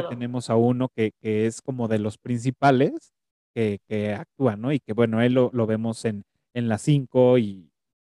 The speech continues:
Speaker 2: sí, en la cinco la volve-, lo volvemos a ver. Este,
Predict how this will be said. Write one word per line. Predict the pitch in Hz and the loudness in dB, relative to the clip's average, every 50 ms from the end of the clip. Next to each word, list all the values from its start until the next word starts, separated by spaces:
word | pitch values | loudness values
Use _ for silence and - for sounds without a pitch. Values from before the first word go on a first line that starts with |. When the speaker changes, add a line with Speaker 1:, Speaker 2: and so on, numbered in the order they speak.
| _ - | _ 0
Speaker 2:
sí, | 131 131 | 2 2
en | 123 120 107 | 2 2 -2
la | 104 | -8
cinco | - - 135 131 - 131 | -8 -10 -10 -6 -2 0
la | 120 110 | 0 2
volve-, | 107 110 113 117 110 | 2 2 2 0 -2
lo | 120 110 | -2 -4
volvemos | 104 107 110 110 113 107 107 - | -2 -2 -2 -2 -2 -4 -6 -4
a | 110 117 | -2 0
ver. | 123 120 110 - _ _ _ _ _ _ _ _ _ _ _ _ _ _ _ _ - | 0 0 -2 -6 _ _ _ _ _ _ _ _ _ _ _ _ _ _ _ _ -8
Este, | 127 117 110 101 - - - 117 117 113 113 - | -4 -4 -4 -4 -6 -6 -2 0 0 0 0 -2